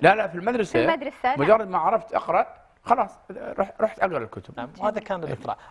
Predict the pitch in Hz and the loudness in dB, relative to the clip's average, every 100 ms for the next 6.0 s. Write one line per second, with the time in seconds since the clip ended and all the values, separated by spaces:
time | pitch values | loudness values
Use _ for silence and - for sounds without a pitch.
0 | 175 208 226 233 - 214 - 208 226 196 | -8 -2 2 2 2 -8 -6 -2 -2 0
1 | 220 - 180 156 147 127 147 143 135 147 | -4 -2 -2 2 2 0 -8 -8 -4 -6
2 | 147 147 131 147 139 143 139 170 175 165 | -2 -2 0 -4 -2 -2 -2 -2 -2 -2
3 | 214 220 202 196 180 180 - - 156 127 | -6 -4 -6 -6 -4 -4 -4 -8 -6 -4
4 | 117 131 165 208 190 - 190 202 202 202 | -4 -4 -4 -4 -6 -4 -2 -2 0 0
5 | 202 190 190 190 - 156 147 120 117 | 0 -2 -4 -6 -12 -10 -6 -6 -6